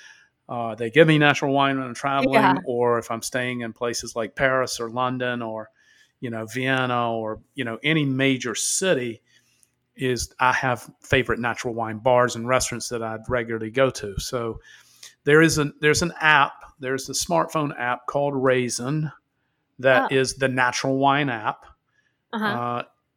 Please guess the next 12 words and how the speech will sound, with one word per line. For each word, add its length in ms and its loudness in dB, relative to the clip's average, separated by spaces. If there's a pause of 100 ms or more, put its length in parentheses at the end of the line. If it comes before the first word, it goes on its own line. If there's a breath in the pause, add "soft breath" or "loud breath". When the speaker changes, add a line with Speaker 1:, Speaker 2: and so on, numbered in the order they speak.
(340)
Speaker 1:
that 480 -2 (200)
is 200 -6
the 100 -8
most 320 -2
popular. 560 2
It's 200 -4
really 260 4
the 200 -2
only 260 4
natural 360 -4
wine 240 -4
app. 240 -6